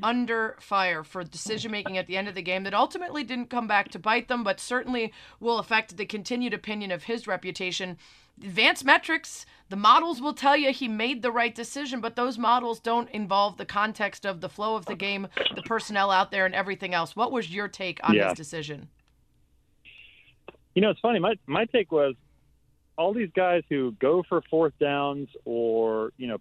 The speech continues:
Speaker 2: play on the analytical side, like, it seems like the plays aren't working. It's like if they could get these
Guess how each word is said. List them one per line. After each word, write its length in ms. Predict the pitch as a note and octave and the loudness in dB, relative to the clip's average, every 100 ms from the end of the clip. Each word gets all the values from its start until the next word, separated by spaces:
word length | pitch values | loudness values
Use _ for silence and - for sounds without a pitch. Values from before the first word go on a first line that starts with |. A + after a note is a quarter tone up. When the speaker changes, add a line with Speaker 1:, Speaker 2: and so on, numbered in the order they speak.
| - | -2
Speaker 2:
play 180 | C#3 D3 | 2 2
on 80 | C3+ | 2
the 80 | B2+ | 0
analytical 440 | A#2+ B2 A#2 A#2+ | 0 0 0 -4
side, 320 | - B2 B2+ - | 0 2 2 2
like, 140 | B2 - | -2 -2
it 100 | B2+ - | -6 0
seems 180 | A3 A#3+ | 2 2
like 160 | A3+ | 0
the 80 | E3 | -4
plays 380 | - E3 F3+ E3 | -2 2 4 4
aren't 220 | D3+ C3+ | 0 -4
working. 460 | A2 C#3 E3+ A2+ F#2+ | 0 2 2 -2 -4
It's 120 | G2+ | -2
like 140 | C3+ B2 | -2 -2
if 100 | A2 | 0
they 120 | - | -2
could 180 | B2+ G#2+ | -2 0
get 200 | E3 G3 | 0 2
these 160 | A#3+ | 2